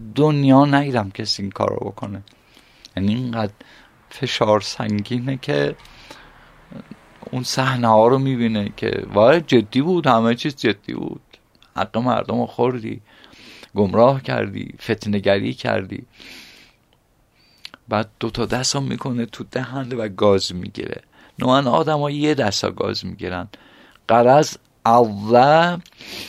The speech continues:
عین و ضاد مُشَدَّد، معنی گاز گرفتنه. گویی فاقت اینجا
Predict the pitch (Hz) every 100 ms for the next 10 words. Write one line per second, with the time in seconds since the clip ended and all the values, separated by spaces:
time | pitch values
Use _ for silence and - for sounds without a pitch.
0 | - _ - 135 147 127 107 95 92 101
1 | _ _ _ 98 101 104 95 110 135 151
2 | - 113 - - 101 - 101 - 104 98
3 | - - _ _ _ - 104 104 117 107
4 | 107 98 82 90 85 - - 85 78 -
5 | _ _ _ _ _ - - - _ _
6 | _ _ _ _ _ _ _ _ - -
7 | - - - 135 139 156 180 202 202 -
8 | - - - 135 123 - 139 165 - -
9 | - _ _ _ _ _ _ _ - 113
10 | 104 123 123 123 117